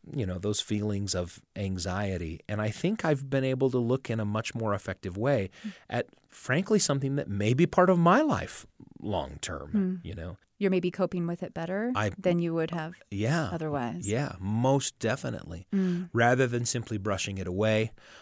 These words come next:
Speaker 1: or rather than simply discounting it as a symptom of, I don't know, not being diligent enough in my work or my
Speaker 2: Yeah.
Speaker 1: family pursuits or my church pursuits, you know?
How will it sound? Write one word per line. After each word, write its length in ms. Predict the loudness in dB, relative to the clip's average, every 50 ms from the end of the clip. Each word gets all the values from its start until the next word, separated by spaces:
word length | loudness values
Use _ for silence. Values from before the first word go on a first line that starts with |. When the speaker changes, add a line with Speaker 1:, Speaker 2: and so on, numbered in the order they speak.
| -20 -12 -6
Speaker 1:
or 160 | -2 0 2
rather 340 | 2 4 2 2 2 0 -2
than 140 | -2 -4 -4
simply 360 | -4 -4 -6 -6 -8 -8 -8
discounting 880 | -6 -2 -2 0 0 0 -2 -4 -8 -6 -6 -6 -6 -4 -2 -2 -2 0
it 140 | -2 -4 -4 -6
as 240 | -6 -4 -2 -2
a 80 | -2 -2
symptom 840 | 0 2 2 4 6 6 4 4 2 0 -2 -4 -4 -4 -4 -4 -6 -6
of, 300 | -4 -4 -4 -4 -6 -10 -12 _ -20 _ _ _ _ -20 -20 -14 -10
I 80 | -8 -8
don't 120 | -6 -6
know, 120 | -8 -10 -8
not 580 | -6 -4 -2 -2 0 0 0 0 -2 -4 -4
being 360 | -2 -2 -2 -2 -4 -6 -6 -4
diligent 560 | -2 -2 -2 -2 -4 -6 -6 -6 -8 -6 -6
enough 380 | -6 -4 -4 -6 -8 -8 -10 -10
in 160 | -10 -10 -10
my 220 | -10 -10 -10 -8 -8
work 440 | -6 -4 -2 -2 -2 -2 -4 -4
or 100 | -6 -4
my 120 | -4 -4 -6
Speaker 2:
Yeah. 60 | -6
Speaker 1:
family 360 | -6 -6 -6 -6 -6 -6 -8
pursuits 460 | -10 -10 -10 -8 -8 -8 -8 -8 -10 -8
or 40 | -6
my 120 | -6 -2
church 380 | -2 0 0 0 -2 -4 -6 -6
pursuits, 520 | -6 -6 -6 -6 -6 -8 -10 -10 -12 -10
you 80 | -10 -10
know? 120 | -12 -12